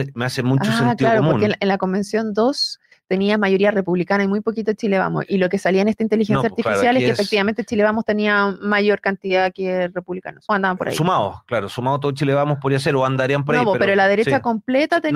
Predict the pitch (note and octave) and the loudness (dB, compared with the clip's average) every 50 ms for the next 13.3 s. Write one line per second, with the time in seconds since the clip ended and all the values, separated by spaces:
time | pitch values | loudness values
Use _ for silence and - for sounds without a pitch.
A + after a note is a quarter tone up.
0 | D#4+ F4+ F4+ D#4+ E4 D#4+ C#4 D#4 C#4+ C#4+ - - C#4+ B3+ B3 A#3 A#3+ C4 C#4 D4+ | 0 0 2 2 0 0 2 0 0 0 0 -2 -2 0 0 2 0 0 0 0
1 | D#4+ F4 G4 - - - _ _ - E3+ E3 E3+ E3 F3 F3 F3+ F3 E3 E3+ E3+ | -2 -4 -4 -6 -12 -20 _ _ -6 -2 0 0 0 2 2 0 0 0 0 0
2 | F3 F3 E3 D#3+ D3+ D#3 C3+ D#3 D#3+ - A#3 A#2 - B3 B3 B3 A#3+ A#3 - C3 | 0 0 0 0 -2 -4 -6 -4 -2 -2 0 0 0 0 2 2 2 0 0 0
3 | - - A#3 G#3+ G3 B3 A#3 A#3+ A#3+ A#3+ - A3 G#3 - A#3 B3 A#3+ C#4+ B3+ C4 | -2 -2 -4 -6 -4 -6 -6 -6 -6 -2 -2 -4 -2 -2 -4 -2 -2 -2 -2 0
4 | G#3+ A3+ A3 A3 G#3+ - A#3+ A#3+ - B3 A#3+ A#3 - A3+ A3 - - - A#3 A3 | -2 -2 -4 -4 -4 -4 -4 -4 -4 -6 -8 -8 -8 -10 -12 -12 -8 -6 -6 -4
5 | A3+ A#3 - C4 - A#3 A3+ G#3+ _ - G#3 G#3 G#3 G#3 G#3 G#3 G#3+ G#3 G#3 G3+ | -4 -6 -8 -8 -10 -8 -10 -10 _ -2 0 0 2 0 0 0 -4 -4 -6 -8
6 | G#3 G#3 - - G3 G3 G3+ - - - _ - - - _ _ _ _ - - | -8 -8 -10 -12 -12 -12 -12 -14 -16 -20 _ -16 -18 -18 _ _ _ _ -20 -14
7 | - - C3+ A#2 G#2 - _ - E3 E3 - G#2+ - - - - - C#3+ D#3+ E3 | -6 -4 -4 -4 -4 -6 _ -4 -2 -2 -2 -6 -8 -8 -10 -8 -4 -2 0 0
8 | D#3+ D3+ - C#3 C#3+ C3+ C3 C3 B2 A#2+ - C3+ C#3 - C3+ - D#3+ E3 E3+ D#3 | 0 0 -2 -2 -2 0 0 0 0 -2 -4 -10 -8 -8 -6 -2 0 0 0 0
9 | D3 C#3+ C#3 G3 G#3 G#3+ G3+ G#3+ G3+ F3+ D3 D3 D3+ D#3 D#3 D3 D3+ D3 D3 C#3+ | -2 -6 -2 -2 -2 -2 0 2 2 2 2 2 2 2 0 2 2 0 0 0
10 | C3+ - - C3 B2+ C3+ - C#3+ C#3+ D3+ - D3 D3 C#3+ - C#3 C3+ C#3 - D3+ | -2 -4 -4 -4 -4 -2 -2 0 0 0 0 0 0 0 0 -2 -2 -2 -2 0
11 | D#3+ D#3+ E3 E3 D3 C#3+ - - D#3 D3+ D3+ D3 D3+ E3+ G3 - E5 E5+ E5 C#5 | 0 0 0 0 -2 -2 0 -2 -2 0 0 0 0 0 -2 -2 -2 0 0 0
12 | C#5+ - - F#4 - - E4+ E4 - E4+ D4+ D4+ D#4+ D#4+ D#4 D4+ D4 D4 D4 - | 2 2 0 0 0 0 -2 -2 0 0 0 2 2 2 2 2 2 0 -2 -2
13 | D#4 D#4+ D4+ D4 C#4 C#4+ | -2 0 2 2 0 -2